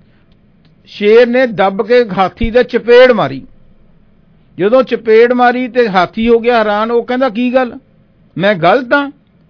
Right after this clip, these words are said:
ਹੱਥ-, ਜਿਹੜਾ ਅਸ-, ਅਸਮਾਨ ਦਾ ਜਿਹੜਾ ਰੰਗ ਹੈ, ਸਕਾਈ ਦਾ, ਉਹ ਨੀਲਾ ਨਹੀਂ?"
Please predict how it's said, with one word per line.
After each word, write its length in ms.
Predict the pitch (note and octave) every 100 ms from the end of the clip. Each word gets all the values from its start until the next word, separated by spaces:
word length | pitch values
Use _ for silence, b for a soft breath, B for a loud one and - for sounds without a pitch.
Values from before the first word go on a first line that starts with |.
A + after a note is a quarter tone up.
| _ b b -
ਹੱਥ-, 140 | F3+ - F3
ਜਿਹੜਾ 240 | G#3+ A#3+
ਅਸ-, 280 | G3+ F#3+ G3
ਅਸਮਾਨ 420 | - F#3 F#3+ A3
ਦਾ 100 | A#3
ਜਿਹੜਾ 180 | B3 B3
ਰੰਗ 300 | F#3 G3 A3
ਹੈ, 120 | G#3
ਸਕਾਈ 360 | - G3+ G3+ G#3+
ਦਾ, 100 | A3+
ਉਹ 120 | G#3+
ਨੀਲਾ 320 | F#3+ G#3 A#3+
ਨਹੀਂ?" 200 | B3+